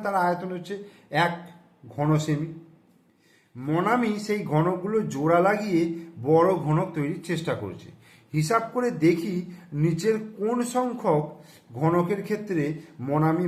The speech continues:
বড় ঘনক তৈরি করতে পারবে। ঠিক আছে, তাহলে দেখা যাক এগুলো কিভাবে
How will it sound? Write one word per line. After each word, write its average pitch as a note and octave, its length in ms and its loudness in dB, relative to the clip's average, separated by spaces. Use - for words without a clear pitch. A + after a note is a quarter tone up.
বড় C3+ 180 2
ঘনক C3+ 240 -6
তৈরি A2 320 -4
করতে A#2 240 -8
পারবে। F2+ 300 -6
ঠিক G#3+ 220 -6
আছে, F#2 140 -8
তাহলে C#3+ 280 -2
দেখা D#3 220 0
যাক F#3+ 100 0
এগুলো D#3+ 180 0
কিভাবে D#3+ 320 2